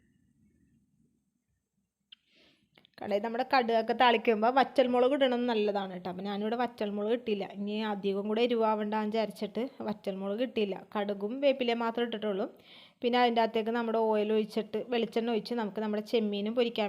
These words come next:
വേണ്ടി വെക്കണം. അപ്പൊ പുട്ട് ദേ കണ്ടില്ല, അവിടെ കഴിഞ്ഞിട്ടില്ല ട്ടോ, അവിടെ ആയിക്കൊണ്ടിരിക്കുന്നുണ്ട്. കാരണം ഒരു, ഒരു സാധനം ഉണ്ടാക്കി കഴിയുമ്പോ മറ്റേ സാധനം വെച്ചത് ഞാൻ മറന്നു പോകും. അതൊക്കെ ഇങ്ങനെ നീങ്ങി കഴിയുമ്പോഴാണ് അത് ഓർമ്മ വന്നത്. അപ്പൊ അതങ്ങനെ ഞാൻ എടുക്ക-,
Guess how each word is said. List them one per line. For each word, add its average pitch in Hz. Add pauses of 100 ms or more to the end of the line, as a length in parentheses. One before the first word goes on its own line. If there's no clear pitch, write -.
വേണ്ടി 202
വെക്കണം. 214 (200)
അപ്പൊ 190
പുട്ട് 220
ദേ 277
കണ്ടില്ല, 240
അവിടെ 208 (200)
കഴിഞ്ഞിട്ടില്ല 208
ട്ടോ, 202
അവിടെ 185
ആയിക്കൊണ്ടിരിക്കുന്നുണ്ട്. 226 (760)
കാരണം 262
ഒരു, 269 (120)
ഒരു 311 (320)
സാധനം 302
ഉണ്ടാക്കി 269
കഴിയുമ്പോ 254
മറ്റേ 262 (100)
സാധനം 269
വെച്ചത് 247 (100)
ഞാൻ 240
മറന്നു 220
പോകും. 208 (380)
അതൊക്കെ 240
ഇങ്ങനെ 262
നീങ്ങി 240
കഴിയുമ്പോഴാണ് 247
അത് 247
ഓർമ്മ 214
വന്നത്. 185 (120)
അപ്പൊ -
അതങ്ങനെ 240 (600)
ഞാൻ 247 (380)
എടുക്ക-, 233